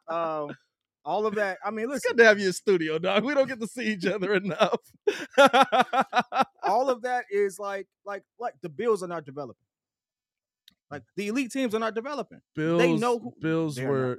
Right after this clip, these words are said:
Speaker 1: they're not developing.
Speaker 2: Well,
Speaker 1: They
Speaker 2: you said,
Speaker 1: were.
Speaker 2: you said deep in the playoffs. I'm, I'm just, I'm not saying Super Bowl. I'm saying A F C Championship,
Speaker 1: Titans are
Speaker 2: N F C
Speaker 1: not developing.
Speaker 2: Championship. Titans were not developing, though.
Speaker 1: You know, developing teams don't go far in the playoffs. Th-, you're developing talent.
Speaker 2: Yeah.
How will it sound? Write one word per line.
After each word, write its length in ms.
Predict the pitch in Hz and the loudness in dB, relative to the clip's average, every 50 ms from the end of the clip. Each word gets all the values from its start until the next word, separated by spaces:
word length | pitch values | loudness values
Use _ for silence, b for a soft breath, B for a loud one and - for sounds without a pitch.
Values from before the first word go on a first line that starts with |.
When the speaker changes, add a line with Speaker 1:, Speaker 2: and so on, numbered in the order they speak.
| - - | -10 -12
Speaker 1:
they're 140 | 107 113 | -12 -10
not 220 | 117 113 120 127 113 | -10 -8 -10 -10 -12
developing. 300 | 113 104 113 107 98 151 | -12 -14 -12 -6 2 4
Speaker 2:
Well, 80 | 170 175 | 4 6
Speaker 1:
They 60 | 196 | 6
Speaker 2:
you 60 | 214 | 4
said, 240 | 214 254 220 170 151 | 6 8 8 8 8
Speaker 1:
were. 60 | 131 143 | 6 4
Speaker 2:
you 120 | 190 240 | 2 2
said 280 | - - 208 165 156 131 | 4 6 6 6 6 4
deep 240 | 156 170 165 135 | 0 0 2 2
in 80 | 147 127 | 0 0
the 60 | 120 | 0
playoffs. 380 | - - 175 160 139 120 117 120 | 0 2 2 4 4 4 2 2
I'm, 180 | 139 156 147 - | 0 -2 0 0
I'm 120 | 143 170 180 | 0 0 0
just, 160 | 160 147 - | 0 0 4
I'm 120 | 156 202 | 4 6
not 160 | 233 190 165 | 6 6 6
saying 180 | - - 151 143 | 6 4 4 4
Super 260 | - - 185 165 151 | 4 2 0 0 2
Bowl. 160 | 135 135 135 | 2 2 2
I'm 60 | 156 170 | 2 2
saying 340 | - 147 127 123 123 131 127 | 0 -2 0 0 2 2 0
A 40 | 120 | 0
F 60 | 117 | -2
C 140 | - 139 127 | -6 -10 -10
Championship, 400 | - - 135 127 117 127 - 202 | -8 -6 -8 -6 -8 -6 -2 0
Speaker 1:
Titans 240 | 220 240 220 185 170 | 0 0 0 -2 -2
are 40 | 180 | -2
Speaker 2:
N 60 | 175 | -4
F 80 | 170 | -4
C 20 | 165 | -4
Speaker 1:
not 60 | 160 | -6
developing. 380 | 160 151 151 143 131 123 - _ | -6 -6 -6 -6 -8 -10 -14 _
Speaker 2:
Championship. 160 | - _ _ _ _ _ _ _ _ _ _ _ _ _ _ _ _ _ _ _ _ _ _ _ _ - | -20 _ _ _ _ _ _ _ _ _ _ _ _ _ _ _ _ _ _ _ _ _ _ _ _ -10
Titans 460 | - 170 180 180 202 180 170 143 - | -2 0 0 0 0 -2 -4 -4 -2
were 140 | 139 139 135 | -2 -2 0
not 280 | 135 131 131 120 113 | 0 0 0 -2 -4
developing, 560 | 127 120 113 120 110 98 90 - - 87 95 | -6 -6 -6 -6 -6 -6 -10 -14 -18 -18 -16
though. 80 | 95 - - _ _ _ _ _ _ _ _ _ _ _ - | -16 -16 -16 _ _ _ _ _ _ _ _ _ _ _ -6
Speaker 1:
You 120 | 151 156 | -4 -4
know, 180 | 156 139 127 123 _ _ _ _ _ _ _ _ _ _ - 151 | -4 -4 -6 -8 _ _ _ _ _ _ _ _ _ _ -10 -4
developing 540 | 139 143 139 208 247 277 269 262 254 226 208 | -4 4 8 10 10 10 10 6 4 0 0
teams 420 | - 240 233 226 208 185 156 127 | 0 -2 -2 -2 -2 -4 -6 -4
don't 200 | 120 175 175 165 | -2 -2 -2 0
go 120 | 175 170 | 0 -2
far 220 | 160 - 165 160 156 | -2 0 -2 -2 -2
in 40 | 139 | -2
the 60 | 131 | -2
playoffs. 260 | - 156 123 - - 98 | -4 -6 -6 -6 -8 -8
Th-, 140 | 113 147 - | -8 -8 -4
you're 140 | 147 147 160 147 | -2 -2 0 2
developing 600 | 135 165 156 123 170 185 180 170 165 156 143 123 | 4 2 4 6 6 6 6 4 2 0 -6 -6
talent. 320 | - 151 160 143 104 - _ - | -6 -6 -6 -6 -6 -8 _ 0
Speaker 2:
Yeah. 200 | - 123 107 90 | 2 2 2 2